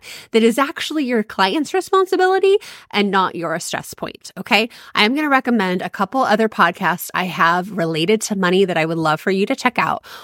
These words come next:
One is about making sure you're charging for clients,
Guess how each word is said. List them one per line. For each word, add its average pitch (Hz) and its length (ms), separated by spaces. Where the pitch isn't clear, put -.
One 214 360
is 185 260
about 170 540
making 214 280
sure - 140
you're 160 200
charging 185 720
for 240 160
clients, 240 680